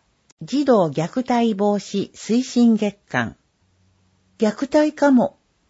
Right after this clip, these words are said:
と感じたときは、次の相談先へ連絡してください。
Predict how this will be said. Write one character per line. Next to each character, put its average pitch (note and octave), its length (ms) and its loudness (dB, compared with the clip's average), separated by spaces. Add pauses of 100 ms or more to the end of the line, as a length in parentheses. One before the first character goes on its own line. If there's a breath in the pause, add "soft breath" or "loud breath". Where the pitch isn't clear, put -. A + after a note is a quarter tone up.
(200)
と G3 140 -2
感 A#3+ 320 -2
じ C4 140 -4
た B3+ 140 -4
と B3 140 -6
き E3 160 -8
は、 A#2 240 -8 (220)
次 G#3 300 0
の G3 160 4
相 G#3 280 -2
談 A3+ 220 -2
先 G3+ 400 -4
へ F#3 140 2
連 F#3 240 0
絡 G#3+ 260 -8
し - 120 -14
て F3+ 120 -4
く E3+ 120 -10
だ E3 160 -6
さ D3+ 200 -8
い。 - 100 -12